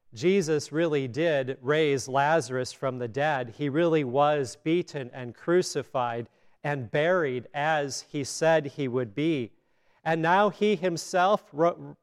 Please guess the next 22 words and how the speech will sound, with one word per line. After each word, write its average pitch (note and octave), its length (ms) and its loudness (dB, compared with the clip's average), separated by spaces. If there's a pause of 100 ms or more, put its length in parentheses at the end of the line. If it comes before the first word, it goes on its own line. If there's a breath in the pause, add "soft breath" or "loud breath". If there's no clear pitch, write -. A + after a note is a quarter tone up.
(120)
had D3+ 300 -2
risen G3 360 4
from E3+ 280 -2
the D3 100 0
dead. C3 500 0 (1600)
It C3+ 120 -8
is C3+ 160 -2
no D#3+ 180 0
surprise, C#3+ 640 0
though, A#2+ 160 -2
that B2 180 -4
the C3 80 -4
women C3 320 -2
fled C3 320 -2
in A2+ 140 -8
fear. B2+ 480 -8 (600)
They A#2 80 -18
probably C#3 500 -2
met C#3+ 340 -6
Peter D3+ 380 -2
and C3 200 -4
John, C#3+ 380 -2